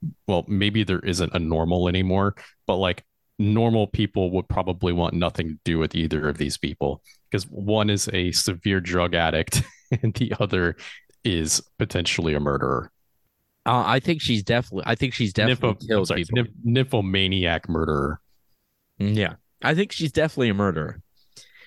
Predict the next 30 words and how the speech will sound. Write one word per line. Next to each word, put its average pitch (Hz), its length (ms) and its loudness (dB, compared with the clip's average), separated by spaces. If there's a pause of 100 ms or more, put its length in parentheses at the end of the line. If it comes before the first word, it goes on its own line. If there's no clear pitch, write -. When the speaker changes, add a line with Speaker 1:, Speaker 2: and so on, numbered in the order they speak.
(240)
Speaker 2:
Let's 143 220 0
talk 277 180 0
about 226 220 2
the 143 80 0
scene 131 340 2
where 123 140 4
she 113 220 0
lets 110 320 0
the 104 160 2
old, 101 440 2 (140)
uh, 95 220 0
homeless 107 480 0
guy 87 240 2
touch - 360 -2
her - 240 -6 (320)
in 98 180 2
exchange 95 520 0
for - 140 -2
a 82 60 0
drink 90 280 -2
of 90 100 -4
his 87 200 -2
whiskey. - 500 -4 (560)
What 202 160 2
do 339 100 0
you - 40 -2
think 262 180 0
of 120 100 2
this 120 140 2
scene? - 360 -6